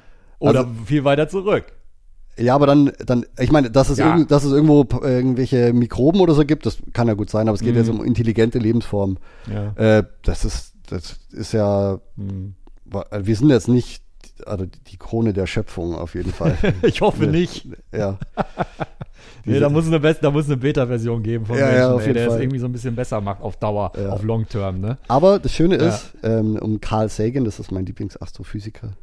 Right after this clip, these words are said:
Speaker 2: äh,
Speaker 1: Ja.
Speaker 2: zu, zu zitieren, der hat mal gesagt
Speaker 1: Lebt der noch?
Speaker 2: Äh, nee,
Speaker 1: Okay.
Speaker 2: nee, nee. Äh, „We are a way for the cosmos to know itself“, hat er gesagt.
Speaker 1: Okay. Mhm.
Speaker 2: Und das, äh,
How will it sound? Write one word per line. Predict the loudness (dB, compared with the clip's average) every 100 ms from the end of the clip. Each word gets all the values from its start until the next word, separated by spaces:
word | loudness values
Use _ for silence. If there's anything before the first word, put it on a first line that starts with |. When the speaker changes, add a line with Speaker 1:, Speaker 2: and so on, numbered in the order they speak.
| -8
Speaker 2:
äh, | -2 -2
Speaker 1:
Ja. | -2
Speaker 2:
zu, | -2 -2 -4 -2
zu | -2 -2
zitieren, | -6 -8 0 0 0 -8 -20 -20 -6
der | -2
hat | 0
mal | 2
gesagt | 2 2
Speaker 1:
Lebt |
der | 0
noch? | 0 -6 _ _ _
Speaker 2:
Äh, | 0
nee, | 2 0 -4 -6
Speaker 1:
Okay. | -6 -4
Speaker 2:
nee, | -6 -10 -20 -20 -20 -20 -8
nee. | 0
Äh, | 2 4 2 -2 -8
„We | -4 0 2
are | 0
a | -2 -2
way | -2 -2
for | -4
the | -2
cosmos | -2 -4 -6 -8 -6
to | -4 -2
know | -2 -4
itself“, | -8 -8 -8 -10 -14 -14 -12
hat | -8
er | -8
gesagt. | -6 -8 -8 -14 -14
Speaker 1:
Okay. | -10 -8 -8 -10 -10 -8
Mhm. | -10 -4
Speaker 2:
Und | 0 2 0 -2
das, | -4
äh, | -2